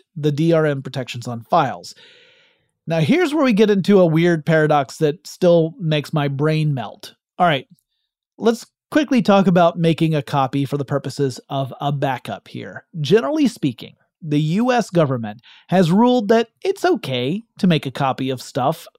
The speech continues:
you own for the purposes of a backup. So, for example, uh, I have a small collection of vinyl records. I might want to make a digital backup of those vinyl records so that should anything happen to my physical collection,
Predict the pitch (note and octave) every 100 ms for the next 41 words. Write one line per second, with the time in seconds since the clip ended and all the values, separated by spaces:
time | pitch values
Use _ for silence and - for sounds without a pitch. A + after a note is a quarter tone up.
0 | _ C4+ D#3 D#3 C#3 C3+ G3 D4 - D3+
1 | D#3 D#3 C3+ D3+ C3+ B2+ A#2+ A#2 G#2+ C3
2 | F#3 - - - _ _ - G3 G3+ G#3+
3 | G3+ G#3+ D#3+ C#3+ C#3 G3+ G3+ _ _ _
4 | - D3 D3+ - F3 A3+ G#3 - G3 A3+
5 | - G3 F3 F#3+ F#3 D#3+ D3 B2+ D#3 D#3+
6 | D#3 C#3 B2 - F2+ - - - - _
7 | _ _ G#3 C4 C#4 B3+ G3+ F#3+ F3 F3
8 | D#3 E3 C#3+ E3 D#3+ E3+ D#3 D3 C#3+ C3+
9 | B2+ - _ _ F#3+ F3 F3 D3+ D3+ D3+
10 | D3 C3+ A#2+ C3 B2 - - D#3+ D#3 -
11 | - D#3+ - A#3 A3 A#3 F3 D3+ D3+ D3
12 | C3+ D#3 C3 B2 E3 D#3+ F#3 F#3 F#3+ D3+
13 | A#2 - A#2+